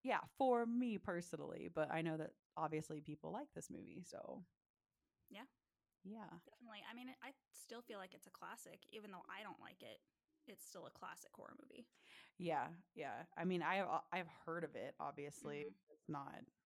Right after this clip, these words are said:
Speaker 1: seen it or really paid much attention to it. So, yeah.
Speaker 2: Yeah. Next time we'll have to do the two thousand eight one, which I like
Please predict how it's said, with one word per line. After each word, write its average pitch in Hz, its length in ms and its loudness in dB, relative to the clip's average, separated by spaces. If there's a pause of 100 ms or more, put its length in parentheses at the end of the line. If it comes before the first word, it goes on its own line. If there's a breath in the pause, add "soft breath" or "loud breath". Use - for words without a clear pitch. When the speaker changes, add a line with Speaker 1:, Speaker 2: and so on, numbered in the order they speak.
(240)
Speaker 1:
seen 143 400 -2
it 139 340 -4
or 143 280 -2
really 147 400 -8 (480)
paid 156 160 0
much 156 180 0
attention 233 400 0
to 269 160 -2
it. 294 160 -2 (840 loud breath)
So, - 300 -2 (480)
yeah. 190 300 0 (1200)
Speaker 2:
Yeah. 220 180 -10 (160)
Next 240 200 -8
time 254 140 -2
we'll 240 100 -2
have 233 140 -6
to - 80 -14
do 214 120 -4
the 208 60 -6
two 208 140 -16
thousand 196 280 -8
eight 175 140 -12
one, 185 180 -10
which 185 140 -14
I 185 160 -10
like 180 260 -10